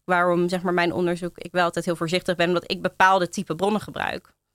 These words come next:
Vaak waarin een escalatie zichtbaar is. Dus ik heb nog steeds een heel groot, eh, eh, cijfer mensen die in die samenleving waarschijnlijk gewoon, hè, relatief goed konden functioneren, die dus gewoon ook niet in die bronnen te vinden zijn.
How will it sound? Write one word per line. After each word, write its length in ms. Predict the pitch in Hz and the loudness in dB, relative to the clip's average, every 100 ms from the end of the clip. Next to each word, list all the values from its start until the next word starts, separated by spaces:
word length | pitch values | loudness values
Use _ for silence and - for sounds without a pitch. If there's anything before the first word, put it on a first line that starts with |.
| - | 0
Vaak 260 | 185 175 | 0 0
waarin 400 | 165 160 175 190 | 0 -2 0 0
een 120 | 185 | 0
escalatie 600 | 147 170 170 170 190 - | 0 -2 0 0 0 -2
zichtbaar 340 | 139 143 - - | -6 -8 -6 -8
is. 140 | 156 | -8
Dus 200 | - 170 - - _ | -8 -8 -8 -20 _
ik 240 | 202 185 | -2 0
heb 200 | 190 175 | -2 -2
nog 180 | 220 165 | -2 -4
steeds 280 | - 202 202 | 0 0 0
een 100 | 170 | -2
heel 220 | 175 196 | 0 0
groot, 540 | 196 - 175 165 165 - | -2 -2 0 0 -4 -4
eh, 280 | 160 - - - | -4 -2 -8 -10
eh, 280 | - - 85 | -10 -8 -8
cijfer 500 | - 170 165 - 165 | -2 0 0 0 0
mensen 380 | 165 185 - 160 | 2 0 -2 -2
die 140 | 160 | -2
in 100 | 180 | -4
die 80 | 170 | -4
samenleving 720 | - 170 170 160 165 160 151 | -2 0 0 -2 -4 -4 -6
waarschijnlijk 560 | - - 208 220 170 - | -6 -2 -2 0 -4 -4
gewoon, 440 | 180 165 165 160 170 | -2 0 0 -2 -4
hè, 160 | 226 339 _ - - 170 | -6 -6 _ -20 -8 -8
relatief 520 | 190 185 190 180 214 | 0 0 2 0 -4
goed 180 | - 214 | -4 -6
konden 240 | - 175 170 | -2 -2 0
functioneren, 560 | 175 - 165 180 165 | -2 -2 0 0 0
die 100 | 160 | -2
dus 160 | 170 170 | -2 0
gewoon 240 | 175 165 | 0 0
ook 160 | 165 170 | 0 -2
niet 200 | 185 208 | -4 -2
in 100 | 180 | -6
die 80 | 156 | -4
bronnen 260 | 160 160 | -4 -4
te 100 | 170 - | -6 -10
vinden 240 | 196 190 | -10 -10
zijn. 280 | 165 170 | -14 -16